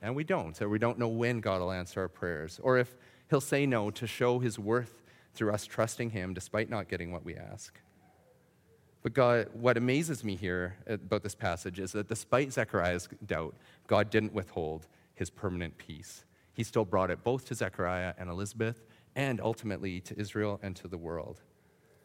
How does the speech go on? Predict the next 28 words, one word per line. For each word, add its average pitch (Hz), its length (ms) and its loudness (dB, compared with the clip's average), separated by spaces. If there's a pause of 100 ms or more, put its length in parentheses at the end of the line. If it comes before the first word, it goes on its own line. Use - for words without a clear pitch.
(240)
So - 160 -2
small 156 340 2
picture 170 400 -2
here, 151 420 -2 (3000)
Zechariah's 135 720 6
lack 113 260 2
of 117 100 4
trust 117 340 2
did 92 140 0
have 104 180 2
consequences. 82 720 -4
He 113 100 -8
was 120 180 -4
mute. 143 380 -6 (560)
I - 80 -2
think 110 240 2
of 120 300 6
my 120 240 4
own 139 340 2 (300)
life. 98 340 4
When 117 160 4
I, 110 240 4
when 104 160 2
I 107 120 4
doubt 113 340 4
that 110 100 2
I'm 107 140 2
accepted, 92 640 -4